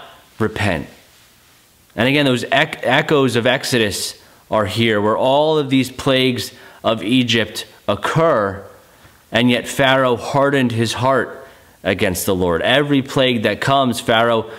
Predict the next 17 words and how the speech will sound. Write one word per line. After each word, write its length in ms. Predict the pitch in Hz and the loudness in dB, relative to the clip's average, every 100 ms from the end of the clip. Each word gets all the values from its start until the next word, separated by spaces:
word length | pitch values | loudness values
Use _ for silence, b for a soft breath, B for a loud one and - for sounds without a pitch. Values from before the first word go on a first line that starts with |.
| B - | B 0
does 260 | 135 139 | 2 2
not 220 | 127 120 95 | 2 2 0
repent, 500 | 110 - 139 135 95 | -2 0 0 0 0
but 140 | 113 | 0
instead 360 | 107 - 113 101 | 0 0 0 0
hardens 720 | - 123 120 110 98 92 - B B B | -2 0 2 0 0 -4 -10 B B B
his 220 | - 95 | -4 -4
heart. 360 | - 90 76 - - b b b b b b b b _ _ _ | -2 -2 -2 -6 -20 b b b b b b b b _ _ _
And 140 | 101 120 | 0 2
that's 220 | 135 135 | 2 2
what 100 | 139 | 2
we 320 | 135 127 120 B | 2 2 -2 B
should 260 | - - 123 | -2 0 0
see 380 | - - 156 170 | 0 2 4 4
here 280 | 139 135 123 | 2 2 2
in 120 | 120 | 2
Revelation 720 | 123 127 120 120 123 120 107 | 2 2 2 2 2 0 -2